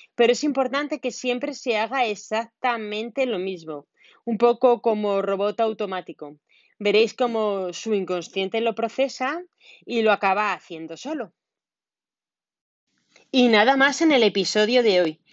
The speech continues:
ya pensando en cuál será el de la siguiente semana. Espero que os aporte y que os guste, y que si las cosas se os complican, ya sabéis que podéis contar con nosotros, tanto en presencial, en nuestro centro en Madrid,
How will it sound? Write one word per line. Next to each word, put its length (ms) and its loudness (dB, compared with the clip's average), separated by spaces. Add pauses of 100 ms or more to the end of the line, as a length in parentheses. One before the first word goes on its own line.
(100)
ya 260 4
pensando 680 4
en 280 4
cuál 220 4
será 240 4
el 80 0
de 80 4
la 140 4
siguiente 440 -2
semana. 440 -4 (420)
Espero 640 4
que 100 4
os 120 -2
aporte 640 2
y 100 -2
que 140 2
os 100 -4
guste, 460 -2 (280)
y 140 2
que 100 4
si 140 2
las 180 2
cosas 380 2
se 80 2
os 100 0
complican, 720 2
ya 140 4
sabéis 320 2
que 120 4
podéis 440 4
contar 500 2
con 180 0
nosotros, 640 -2 (600)
tanto 480 6
en 280 6
presencial, 840 2
en 200 2
nuestro 540 4
centro 380 0
en 140 0
Madrid, 420 0